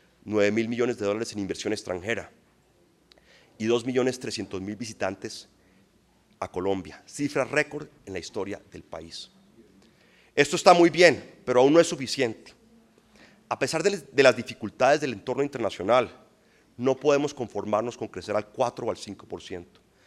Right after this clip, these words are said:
Tenemos que aspirar a crecer por encima de esto, al siete. Hace unos años nos reuníamos acá, presidente, a las tertulias de cómo crecer a más del cinco.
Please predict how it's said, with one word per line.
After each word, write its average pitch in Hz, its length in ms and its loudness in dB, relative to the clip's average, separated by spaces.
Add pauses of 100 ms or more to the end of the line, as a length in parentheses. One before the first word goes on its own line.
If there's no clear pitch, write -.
(260)
Tenemos 143 300 2
que 170 80 0
aspirar 113 360 -4
a 139 80 -2
crecer 110 300 -12
por 120 140 -6
encima 113 380 -4
de 117 80 0
esto, - 260 -10 (440)
al 107 160 -2
siete. - 480 2 (500)
Hace 151 240 2
unos 180 240 4
años 175 240 4
nos 156 120 2
reuníamos 127 320 0
acá, 135 220 0
presidente, 127 460 -4
a 139 40 0
las 139 120 0
tertulias 131 460 -2
de 120 100 -4
cómo 139 240 -2
crecer 120 240 -4
a 123 40 2
más 131 160 2
del 131 100 -4
cinco. - 400 -8